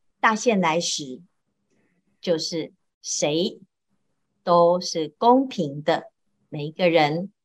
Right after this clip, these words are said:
都在生灭去来当中有来有去。啊，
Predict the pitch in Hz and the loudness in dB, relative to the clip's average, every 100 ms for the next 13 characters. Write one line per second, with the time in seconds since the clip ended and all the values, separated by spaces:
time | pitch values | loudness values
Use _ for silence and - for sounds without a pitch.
0 | _ 180 160 165 156 147 - 254 277 277 | _ -4 -2 -2 -4 -2 2 2 4 0
1 | 170 - - 240 147 151 160 160 160 151 | 0 -4 -2 -2 -2 -2 -2 -2 -2 -2
2 | 156 _ _ _ _ _ 151 139 139 151 | -4 _ _ _ _ _ -6 -2 -2 -2
3 | 160 127 - - 220 - _ _ _ _ | -6 -8 -4 -2 -2 -6 _ _ _ _
4 | _ _ _ _ _ _ 156 135 | _ _ _ _ _ _ -2 0